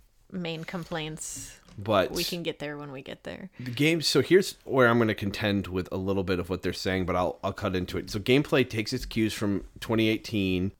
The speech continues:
Speaker 2: I said it adds to it significantly because they vastly improved the whole system. It is very similar in regards, but there's a lot more runic abilities. You re-level up the axe. Fimbulwinter's taken the magic away from the axe, so you have to re-sharpen, re-,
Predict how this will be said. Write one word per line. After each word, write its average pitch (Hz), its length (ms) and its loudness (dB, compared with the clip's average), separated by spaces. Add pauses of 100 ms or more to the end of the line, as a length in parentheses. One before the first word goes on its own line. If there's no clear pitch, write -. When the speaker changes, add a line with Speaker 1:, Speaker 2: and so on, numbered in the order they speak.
(120)
Speaker 2:
I 131 180 12
said 220 220 6
it 120 100 4
adds 113 280 6
to 110 120 0
it 95 160 2
significantly 113 920 2
because 104 340 -2
they 101 100 2
vastly 104 560 2
improved 101 600 -2
the 87 100 -2
whole 90 180 -2
system. - 640 -2
It 110 100 0
is 104 140 0
very 104 320 2
similar 104 520 2
in 87 280 -2 (120)
regards, 90 800 0 (320)
but 101 140 -10
there's 95 120 -2
a 92 60 -2
lot 90 260 4
more 117 160 6
runic 107 680 2
abilities. 90 960 0 (480)
You 107 160 2
re-level 107 540 4
up 104 100 2
the 104 160 6
axe. 95 260 4
Fimbulwinter's 95 800 0
taken 95 320 -2
the 98 60 0
magic 95 420 0
away 90 160 0
from 92 180 -6
the 92 80 0
axe, 90 180 -2
so 98 80 -4
you 90 40 2
have - 80 -8
to 92 80 -8
re-sharpen, 90 720 0
re-, 87 440 -2